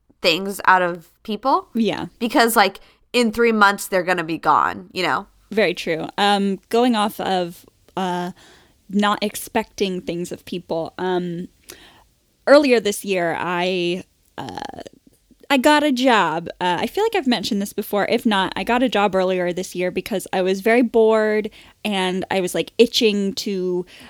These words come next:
Speaker 2: make friends, I guess, and get out of the house and just, like, occupy my time. And the money was, like, a bonus for me. Um,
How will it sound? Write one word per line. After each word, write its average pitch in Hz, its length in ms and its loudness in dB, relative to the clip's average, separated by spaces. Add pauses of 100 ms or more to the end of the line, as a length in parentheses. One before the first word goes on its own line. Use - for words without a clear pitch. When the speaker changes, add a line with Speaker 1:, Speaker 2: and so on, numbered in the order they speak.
(100)
Speaker 2:
make 214 540 -4 (400)
friends, 247 640 0
I 285 160 -2
guess, 277 580 -2
and 202 360 0
get 175 160 -2
out 165 140 -4
of 156 60 -10
the - 80 -6
house 269 480 -4
and 190 180 -4
just, 202 160 -10
like, 196 180 -4
occupy 226 460 -4
my 196 160 -4
time. 185 560 -6
And 202 240 -2
the 208 60 2
money 233 280 2
was, 196 360 0
like, 180 180 -2
a 180 60 -6
bonus 170 440 -4
for 180 140 -6
me. 160 260 -8 (540)
Um, 208 460 0